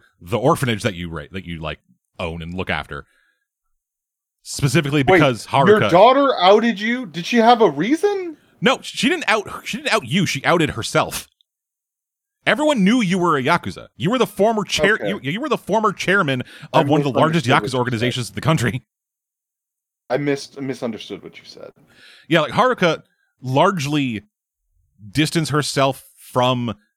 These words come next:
Speaker 1: Kiryu as a, as a, a factor in her life at, like, the request of, like, her agents and stuff, 'cause her agents are like, "Hey, you can't let anyone know your dad's a Yakuza."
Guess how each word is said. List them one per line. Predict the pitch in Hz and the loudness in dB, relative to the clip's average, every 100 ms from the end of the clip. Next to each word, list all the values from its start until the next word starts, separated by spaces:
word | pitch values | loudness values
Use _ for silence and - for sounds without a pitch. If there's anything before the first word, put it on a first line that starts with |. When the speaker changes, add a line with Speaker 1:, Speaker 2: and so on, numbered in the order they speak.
| _ _ _ _ _ _ _ _ - | _ _ _ _ _ _ _ _ -10
Speaker 1:
Kiryu | - 135 131 131 123 | -2 0 0 0 -2
as | - 117 117 101 90 | 0 0 0 -4 -8
a, | 104 101 92 87 82 - _ _ _ _ _ _ 117 | -6 -4 -4 -6 -12 -16 _ _ _ _ _ _ -2
as | 131 | 0
a, | 117 107 107 | 0 -2 -8
a | 101 | -2
factor | 127 139 | -2 0
in | 131 | -4
her | 120 | -2
life | 110 117 117 | 0 0 -2
at, | - 117 | -6 -6
like, | 110 107 | -4 -2
the | 110 | -4
request | - 113 104 | -2 -2 -2
of, | 107 | -4
like, | 110 | -6
her | 113 | -6
agents | 90 107 117 | -10 -10 -12
and | 131 | -4
stuff, | 147 - | -2 -2
'cause | 120 | -4
her | 117 | -2
agents | 143 110 | -4 -4
are | 110 | -6
like, | 95 _ - _ _ | -6 _ -20 _ _
"Hey, | - 143 101 _ _ _ _ _ _ _ _ _ _ _ _ | -4 -2 -2 _ _ _ _ _ _ _ _ _ _ _ _
you | 131 127 | -10 -10
can't | - 151 | -2 0
let | 139 147 | 2 2
anyone | 147 139 | 2 2
know | 139 | 2
your | 131 127 | 2 2
dad's | 131 127 107 | 0 0 -2
a | |
Yakuza." | 107 107 - 87 82 | -4 -4 -6 -14 -14